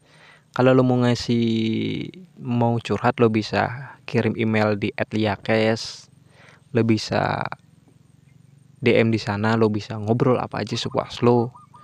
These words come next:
Ya, mudah-mudahan aja gue bisa, bisa tahu cerita kalian gitu, hal-hal menarik gitu.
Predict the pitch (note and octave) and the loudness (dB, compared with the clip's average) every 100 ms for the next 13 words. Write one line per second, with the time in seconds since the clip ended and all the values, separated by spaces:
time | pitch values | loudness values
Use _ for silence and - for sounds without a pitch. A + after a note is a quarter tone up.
0 | - - - - G#2 G2 G2 G2+ G2+ F#2 | -20 -20 -8 -2 0 0 0 0 -2 -2
1 | A#2 A#2 A2+ A2+ B2+ - _ _ - - | 0 2 2 -2 -8 -16 _ _ -20 -20
2 | - - A2 - - - G#2+ A2 A#2 A#2 | -14 -8 -8 -10 -18 -8 2 4 6 4
3 | A2 G#2 - - - _ - _ _ _ | 4 4 2 -6 -20 _ -20 _ _ _
4 | _ _ _ _ - - - G#2 G2+ G#2 | _ _ _ _ -16 -6 2 2 2 -2
5 | - - - _ G2+ A#2 - G#2+ - - | -6 -12 -20 _ 2 2 2 -2 -2 -2
6 | G#2+ A2+ A#2+ A#2 A2 G#2+ A2 - A2 A2 | 0 4 4 4 0 -6 -4 0 2 4
7 | A2 A2 A2 A#2+ B2+ - - | 2 2 2 2 0 -6 -12